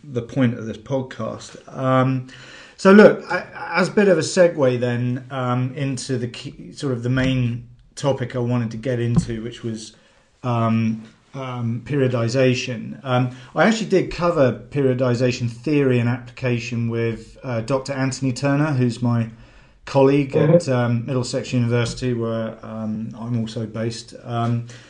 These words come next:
Speaker 1: that was episode sixty-one, folks, for those, those of you that are listening. Um, but I wanted to come back to this because, again, lately,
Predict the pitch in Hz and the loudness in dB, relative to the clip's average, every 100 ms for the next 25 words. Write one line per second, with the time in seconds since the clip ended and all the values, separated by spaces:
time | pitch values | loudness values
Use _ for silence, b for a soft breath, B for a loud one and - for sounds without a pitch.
0 | B B 139 139 143 - 147 135 - 156 | B B 2 2 0 0 4 4 4 -2
1 | - 143 135 135 123 143 139 - 135 127 | -2 2 2 2 4 2 2 -2 -2 0
2 | 127 120 - _ - 127 120 117 123 123 | 0 -2 -12 _ -2 0 0 0 0 0
3 | 120 120 117 123 127 127 131 - 135 135 | 0 0 0 0 0 0 -2 -4 0 0
4 | 131 B B B B 180 185 165 175 202 | 0 B B B B 6 6 2 2 4
5 | 214 214 - 190 180 170 160 156 151 147 | 4 2 -2 0 2 2 0 -4 -2 0
6 | 156 156 139 127 123 - 117 139 131 135 | 0 0 0 2 0 -6 -4 -2 0 0
7 | 160 151 143 151 147 139 127 120 | 0 0 2 0 0 0 0 -2